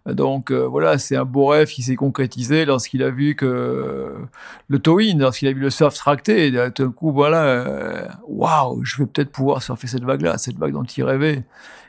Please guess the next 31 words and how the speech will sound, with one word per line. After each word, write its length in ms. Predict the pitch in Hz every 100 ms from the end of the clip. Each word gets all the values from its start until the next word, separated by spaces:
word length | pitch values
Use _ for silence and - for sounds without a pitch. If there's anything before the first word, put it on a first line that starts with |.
| _
Et, 280 | 185 139 147
euh, 280 | 139 117 120
bon, 240 | 147 139
il 100 | 131
a, 480 | 127 131 131 127 123 - _ _ - - - - - -
il 120 | 131
a 60 |
réalisé 360 | 131 135 135 135
son 160 | - 139
rêve. 260 | 175 165 123 104 -
C'est 160 | -
génial, 460 | 123 143 170 151 113
c'est 160 | 110 -
fabuleux. 480 | 139 123 143 156 123 110
C'est 260 | - -
fabuleux 380 | - 135 120 131
pour, 320 | 117 131 127
pour 180 | - 139
lui, 220 | 170 156
quoi. 200 | 113 123
Il 100 | 127
a 80 | 147
suivi 320 | 120 - 175
cette, 220 | 143 131
cette 320 | 110 - 120 123
vague, 240 | 160 131
il 120 | 120
l'adore, 460 | 131 143 170 165 -
il, 340 | 127 127 -
il 180 | 131 147
l'aime. 320 | 170 82 78